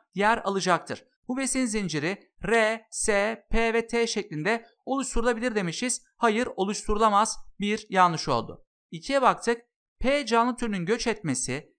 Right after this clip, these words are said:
S canlı türünü olumsuz yönde etkiler. Şimdi bakın, P canlı türü göç etti.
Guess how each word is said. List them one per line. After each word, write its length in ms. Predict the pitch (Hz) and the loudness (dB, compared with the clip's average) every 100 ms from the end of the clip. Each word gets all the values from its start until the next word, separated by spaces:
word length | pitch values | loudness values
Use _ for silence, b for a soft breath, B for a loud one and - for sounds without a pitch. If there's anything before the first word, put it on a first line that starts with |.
| _ | _
S 380 | - - 269 285 | -8 0 0 2
canlı 320 | 240 208 160 | 0 0 0
türünü 400 | - 247 214 240 - _ | 0 0 0 -2 -6 _
olumsuz 540 | 226 254 233 - 151 156 | 2 2 2 0 -2 0
yönde 360 | 233 214 220 | 0 0 -2
etkiler. 480 | 190 - 156 113 - _ _ | -2 -4 -2 -2 -4 _ _
Şimdi 280 | - 254 247 | -4 0 4
bakın, 420 | 233 - - - _ _ | 4 2 -6 -8 _ _
P 260 | 233 269 233 | 2 2 2
canlı 300 | 226 233 240 | 0 0 -2
türü 200 | 247 247 | -4 0
göç 300 | 208 233 208 | 2 2 2
etti. 520 | 165 - 147 180 | -2 -4 -6 -6